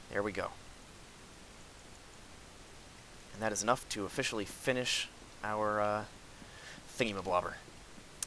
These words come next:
Well, not officially finish. We still need a way to turn it on from down here. But, uh, aside from that, because that's just gonna be a, a tower of torches going up.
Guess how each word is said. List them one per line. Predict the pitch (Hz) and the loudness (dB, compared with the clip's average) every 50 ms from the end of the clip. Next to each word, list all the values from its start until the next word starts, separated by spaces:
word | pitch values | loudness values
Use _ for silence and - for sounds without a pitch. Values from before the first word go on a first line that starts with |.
| - | 10
Well, | - 139 143 131 - - | 12 12 12 12 12 12
not | 135 139 127 - | 10 10 10 10
officially | - - 127 113 - 104 104 | 6 2 4 4 4 2 2
finish. | - - 98 95 92 - - - - - - | 2 2 0 2 2 0 -2 -2 -4 -6 -4
We | 110 104 | 0 0
still | - - 117 | 6 6 6
need | 107 107 101 | 6 6 6
a | |
way | 98 101 | 6 6
to | 98 92 | 6 6
turn | - 117 104 98 | 4 2 4 6
it | 101 | 8
on | 101 98 95 | 8 6 6
from | - 101 95 | 2 -6 2
down | 92 98 92 90 | 4 4 4 4
here. | 87 98 92 85 - - - - - - - - - - - - - - - - - - - - - - - - - - - | 2 -2 -4 -4 -6 -12 -14 -14 -14 -14 -14 -14 -14 -14 -14 -14 -14 -14 -14 -14 -14 -14 -14 -12 -12 -12 -12 -12 -12 -6 6
But, | - 107 98 - - - - - - 113 | 8 8 8 8 4 -2 -6 -4 -4 -2
uh, | 117 113 110 104 101 95 92 - - - - - - - - - - - - - - - - - - - - - - - | 0 2 2 2 2 0 -2 -6 -14 -16 -16 -16 -14 -14 -14 -14 -14 -14 -14 -14 -14 -14 -14 -14 -14 -14 -14 -14 -6 2
aside | 135 - 156 151 147 - | 10 12 12 12 12 12
from | 123 117 107 | 12 10 12
that, | 120 113 98 107 - - - | 12 12 12 12 10 4 -6
because | 120 - 123 123 | -2 -2 8 10
that's | 131 117 - - | 10 10 10 6
just | - 117 - - | 4 4 4 4
gonna | 113 107 | 4 4
be | 98 101 | 4 4
a, | 98 101 - | 4 4 2
a | - | 0
tower | - - - 98 95 92 | 4 8 10 10 10 10
of | 92 - - | 6 4 4
torches | - - 95 - - 87 | 4 4 4 4 2 0
going | - 90 87 90 90 | 2 0 0 2 0
up. | - - | -2 -2